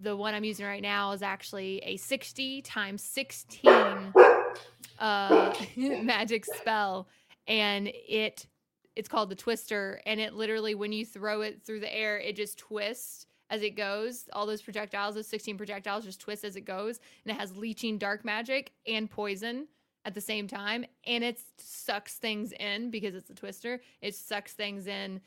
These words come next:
in a singularity, which is pretty cool. So there's some really, really cool spells. They're, like, everything. So everything, everything feels really good. There are some things that kind of need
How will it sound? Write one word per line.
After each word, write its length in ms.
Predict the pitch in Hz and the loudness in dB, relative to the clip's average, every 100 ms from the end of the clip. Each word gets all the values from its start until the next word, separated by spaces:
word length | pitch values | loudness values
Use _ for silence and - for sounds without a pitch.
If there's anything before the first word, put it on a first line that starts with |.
| _ - | _ -8
in 180 | 196 190 | -6 -4
a 100 | 190 | -6
singularity, 840 | - 214 202 190 190 190 185 185 | -4 -6 -4 -6 -6 -6 -8 -8
which 160 | 190 196 | -8 -8
is 100 | 190 | -12
pretty 220 | 190 180 | -12 -10
cool. 180 | - 190 | -10 -8
So 100 | 214 | -2
there's 160 | 254 | -2
some 200 | 254 254 | 0 -2
really, 340 | 214 226 254 240 | -2 0 0 0
really 220 | 226 226 | 0 -2
cool 360 | - 220 208 208 | 0 2 2 0
spells. 680 | - 202 196 196 190 196 - - _ _ _ | -4 -2 0 0 -4 -8 -12 -20 _ _ _
They're, 680 | 180 208 202 202 196 202 - - - - _ _ - | -2 2 2 0 0 -4 -6 -20 -20 -20 _ _ -6
like, 300 | 196 175 - - | -4 -4 -8 -4
everything. 560 | 202 175 185 - 208 - | -4 -4 -8 -10 -12 -8
So 240 | 202 180 - | -4 -4 0
everything, 480 | 247 277 269 240 - | 2 4 2 0 2
everything 380 | 254 285 277 247 | 2 2 0 0
feels 260 | 240 214 | -2 -2
really 240 | 202 208 202 | -2 -4 -2
good. 220 | 208 196 | -4 -2
There 180 | 233 - | -2 2
are 220 | 233 247 | 2 2
some 240 | 247 233 | -2 -2
things 280 | 214 208 214 | -2 -2 -4
that 140 | 190 190 | -8 -4
kind 180 | 190 196 | -4 -4
of 260 | 196 196 | -8 -10
need 400 | 202 190 190 180 | -12 -8 -8 -10